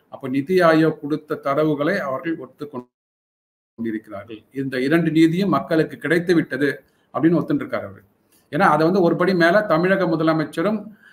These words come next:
அந்த நிதியமைச்சர் கொடுத்த, ஆ, ம-, நிதிநிலை அறிக்கை இருக்குல்ல, தமிழக நிதிநிலை அறிக்கை,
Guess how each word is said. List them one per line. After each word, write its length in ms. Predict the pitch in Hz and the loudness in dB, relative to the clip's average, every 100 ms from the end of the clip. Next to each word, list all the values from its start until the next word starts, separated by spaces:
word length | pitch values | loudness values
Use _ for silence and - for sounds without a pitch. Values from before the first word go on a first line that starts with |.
| _ | _
அந்த 220 | 143 143 | -6 0
நிதியமைச்சர் 580 | 156 170 185 175 170 151 | 2 4 2 2 -2 -6
கொடுத்த, 580 | 156 147 - 143 - - - | -6 -6 -2 -2 -2 -14 -8
ஆ, 360 | 131 131 127 123 120 117 - - | -6 -2 -2 -2 -4 -8 -12 -10
ம-, 0 | |
நிதிநிலை 500 | 147 147 160 170 160 | -6 -2 0 2 2
அறிக்கை 240 | 147 143 139 | 2 0 -4
இருக்குல்ல, 220 | 127 170 | -6 -4
தமிழக 300 | 151 156 147 | -2 0 -2
நிதிநிலை 320 | 139 143 135 | -2 -2 -2
அறிக்கை, 460 | 131 127 185 151 | -4 -4 -4 -6